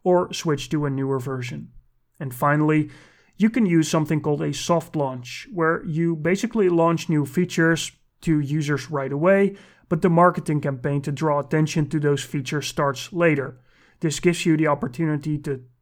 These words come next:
test and see if your features are working before the large group of users actually starts using it. Now, what all these strategies have in common is that they enable teams to release their increments in small releases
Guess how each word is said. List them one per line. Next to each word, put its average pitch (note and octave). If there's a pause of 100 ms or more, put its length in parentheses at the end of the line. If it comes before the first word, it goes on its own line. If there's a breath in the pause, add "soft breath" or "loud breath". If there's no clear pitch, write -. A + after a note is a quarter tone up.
(140)
test E3+
and C3
see F3
if D3+
your D3
features D3
are D#3+
working F#3 (540 loud breath)
before G#3
the D#3+
large D#3
group C#3+
of -
users C#3+
actually C#3+
starts B2+
using C#3
it. B2 (1400)
Now, F#3
what G#3
all B3+
these B3
strategies D#3+
have D3+
in C#3+
common D#3 (520 loud breath)
is F3
that G3
they A#3
enable D#3
teams C#3+
to E3
release C#3
their C#3+
increments D3
in D#3+
small F#3+
releases D#3